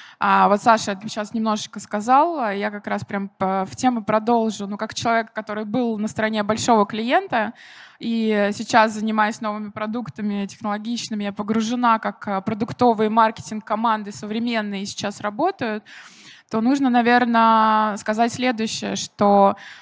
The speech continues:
а, для бизнеса, там, для бренд-команды, для маркетологов, а, клиентского, ка-, кто отвечает за деньги, а, всегда были,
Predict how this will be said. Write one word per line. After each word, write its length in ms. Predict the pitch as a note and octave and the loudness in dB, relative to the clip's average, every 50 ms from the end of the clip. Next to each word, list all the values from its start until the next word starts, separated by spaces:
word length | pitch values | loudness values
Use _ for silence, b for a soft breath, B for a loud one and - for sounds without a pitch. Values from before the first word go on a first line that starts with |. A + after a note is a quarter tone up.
| B B _ | B B _
а, 400 | - F#3 G3 G3+ G3 F#3+ F#3+ F#3+ | -6 -4 -4 -2 -2 -2 -2 -2
для 140 | F#3+ G#3 G#3+ | -2 -4 -2
бизнеса, 560 | G#3 B3 C#4 D4+ C#4 C4 B3 A3+ - - G#3 | 0 2 2 2 2 0 -2 -2 -4 -8 -8
там, 180 | - G3+ G3+ | -6 -6 -6
для 160 | F#3+ G#3 B3 A3+ | 2 2 4 4
бренд-команды, 960 | G#3 A3 G#3+ A3+ A#3+ A#3+ - - A3+ G#3+ A3 G#3 G3+ G3 F#3+ G3 F#3+ G3 | 6 4 4 2 2 -2 0 0 0 2 4 4 4 4 2 0 -2 -6
для 300 | F#3 G3 G3 G3 G3 F#3+ | -4 -2 0 2 2 2
маркетологов, 920 | F#3+ G3+ G#3 G3+ - A#3+ A#3+ - A#3 G#3 G3+ G#3 G#3 G#3 F#3+ F#3 F#3 F#3+ - - - | 2 0 -4 -4 -4 -6 -2 0 0 2 2 2 0 -2 -2 -2 -4 -4 -4 -4 -2
а, 140 | F#3 F#3 F3+ | -2 -2 -2
клиентского, 680 | - A3+ A#3 G#3 G3+ G3+ G3 F#3+ G#3 - - - F3+ F3 | -2 -4 -4 -4 -2 -2 -2 -2 -4 -8 -8 -10 -10 -6
ка-, 260 | - - F#3 - - _ | -2 -2 -2 -2 -4 _
кто 260 | - _ - G#3+ G3+ | -14 _ 2 2 2
отвечает 600 | G3 G3 G3 G#3 G3+ - A3+ F#3+ F#3 F#3 F#3+ F3+ | 2 0 -4 -6 -4 0 2 2 2 2 0 -4
за 120 | F#3 F#3 F#3 | -6 -8 -8
деньги, 560 | F#3+ G3+ A3+ A#3 A3+ A3 A3 F#3 F#3+ F#3 E3 - | -8 -8 -6 -4 -4 -4 -4 -6 -6 -8 -8 -6
а, 180 | - F#3 F#3 E3+ | -6 -6 -6 -6
всегда 400 | - - G#3 G3 G3 - D4+ - | -6 -8 -6 4 6 6 6 6
были, 480 | G#3+ A#3+ B3+ B3+ B3 A#3+ A#3 A3+ A#3 | 4 0 0 0 0 0 -2 -4 -4